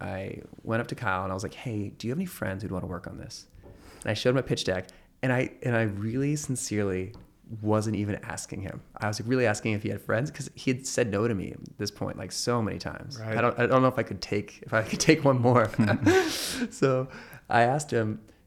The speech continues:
Speaker 1: he said he'd think about it. The next day he emailed me and said, Hey, actually, if you're looking for a technical partner, maybe we should work together.
Speaker 2: That's awesome.
Speaker 1: Yeah.
Speaker 2: You call, you said he's an amazing, amazing engineer. And from somebody who doesn't come from a tech background,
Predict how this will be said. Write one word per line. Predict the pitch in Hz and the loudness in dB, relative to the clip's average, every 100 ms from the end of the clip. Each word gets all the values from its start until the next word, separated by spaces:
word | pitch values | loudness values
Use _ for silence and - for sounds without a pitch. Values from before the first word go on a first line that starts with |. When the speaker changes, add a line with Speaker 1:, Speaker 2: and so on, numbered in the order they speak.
| _ | _
Speaker 1:
he | - 127 | -8 -6
said | 113 | -4
he'd | 120 | -4
think | 127 120 | -2 -2
about | - 85 | 0 -2
it. | 101 - | -4 -4
The | 113 | -4
next | 104 107 | -2 0
day | 107 104 | 0 2
he | 104 | 0
emailed | 107 95 | 0 0
me | 92 92 98 - | -4 -6 -10 -10
and | 110 | -10
said, | - 101 101 | -6 -6 -4
Hey, | 127 131 | -4 -2
actually, | 104 101 - 104 101 113 131 | -2 -4 -6 -6 -6 -8 -12
if | - | -4
you're | 120 | -4
looking | 117 117 | -2 -4
for | - | -4
a | 98 | -6
technical | 107 - - | -8 -10 -10
partner, | - - 98 95 107 113 | -8 -8 -8 -8 -10 -10
maybe | - 107 104 101 92 107 - - - - | -6 -4 -4 -4 -6 -10 -16 -20 -16 -10
we | 110 | -8
should | 104 | -8
work | 98 - | -10 -10
together. | - - - _ _ _ | -12 -12 -14 _ _ _
Speaker 2:
That's | - 101 | -14 -10
awesome. | 95 95 - 95 - - | -10 -10 -10 -12 -14 -14
Speaker 1:
Yeah. | - - - 110 - _ _ - - - _ - - | -10 -10 -10 -16 -20 _ _ -20 -20 -20 _ -16 -4
Speaker 2:
You | 110 | -4
call, | 107 - 123 127 | -2 2 4 2
you | 117 | 0
said | 107 127 | 0 0
he's | 127 131 | 2 2
an | 127 | 2
amazing, | 107 101 104 110 104 - | 2 2 2 2 0 0
amazing | 104 104 98 98 98 | 0 2 2 0 2
engineer. | 98 95 95 95 95 95 107 | 2 2 0 0 0 -4 -6
And | - 104 | -2 0
from | 107 | 0
somebody | 101 131 135 143 127 | 0 2 2 2 0
who | 110 | -2
doesn't | 90 104 104 92 | 0 0 0 -4
come | - 98 | -4 -2
from | 92 98 | -2 -4
a | 90 | -6
tech | - 98 - | -6 -8 -6
background, | 98 95 - 98 92 95 | -8 -8 -8 -6 -6 -6